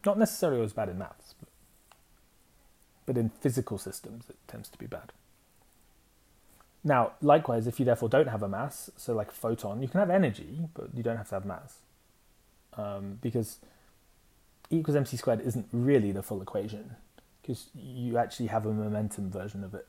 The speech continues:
uh, a, a component as well. So it, it, it, <laughs> it, everyone likes to simplify things, and so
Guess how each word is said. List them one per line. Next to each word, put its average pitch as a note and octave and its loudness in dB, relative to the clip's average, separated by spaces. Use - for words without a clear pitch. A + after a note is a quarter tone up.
uh, G2+ -2
a, C#3 -10
a C3+ -8
component G#2+ -4
as - -10
well. - -8
So A#2+ 6
it, - -6
it, D#3 -2
it, C3 -4
<laughs> - -20
it, D#3+ 2
everyone D#3+ 8
likes C#3 4
to B2+ 0
simplify D3 0
things, A3 -6
and A#2+ -2
so - -4